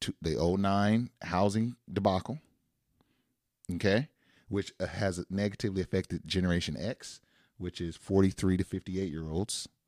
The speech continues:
and definitely have affected millennials. I also have a bone to pick with boomers because I don't think they gave us Gen, uh, Gen X and millennial enough financial education.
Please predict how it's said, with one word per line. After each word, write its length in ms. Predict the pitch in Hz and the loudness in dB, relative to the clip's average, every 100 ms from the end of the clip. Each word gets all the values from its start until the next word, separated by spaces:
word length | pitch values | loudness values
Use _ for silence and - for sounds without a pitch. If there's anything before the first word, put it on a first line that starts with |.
| _ _ _ _ - | _ _ _ _ -2
and 260 | 104 104 | 2 4
definitely 340 | 87 127 131 107 | 10 10 10 6
have 200 | 101 92 | 4 4
affected 420 | 87 92 90 95 | 2 0 0 2
millennials. 600 | 104 120 123 - - - - _ _ _ _ _ _ _ _ - | 4 6 4 0 -10 -18 -20 _ _ _ _ _ _ _ _ 0
I 200 | 98 - | 0 4
also 440 | 123 175 247 175 147 | 6 8 8 6 8
have 180 | 127 | 8
a 60 | 117 | 8
bone 240 | 98 104 | 6 6
to 60 | 104 | 6
pick 200 | - 98 | 4 2
with 220 | 95 92 - | 2 0 0
boomers 560 | 95 90 85 92 - - - _ | -2 0 0 -2 -4 -10 -20 _
because 300 | - - 98 | -6 2 2
I 200 | 87 92 | 4 4
don't 240 | 127 202 - | 6 4 4
think 280 | 117 107 - _ _ _ | 4 4 0 _ _ _
they 160 | - 117 | 0 2
gave 460 | 110 107 110 123 - 98 | 6 6 6 4 -2 0
us 440 | 101 117 - - _ _ _ _ _ _ _ - | 0 0 -4 -8 _ _ _ _ _ _ _ -6
Gen, 220 | 110 110 - | -2 -2 -2
uh, 120 | 90 85 | -2 0
Gen 220 | 101 110 | 4 6
X 360 | 113 113 - - | 4 2 -2 -2
and 140 | 92 | 0
millennial 520 | 95 120 123 98 101 - _ _ _ _ _ _ - | 4 6 6 4 2 -2 _ _ _ _ _ _ 0
enough 440 | 127 120 123 135 - _ _ _ _ _ _ _ _ - | 4 8 6 6 -4 _ _ _ _ _ _ _ _ -4
financial 540 | - 139 151 180 113 | 2 4 4 2 2
education. 540 | 90 82 - 69 - | 2 -2 -6 -6 -8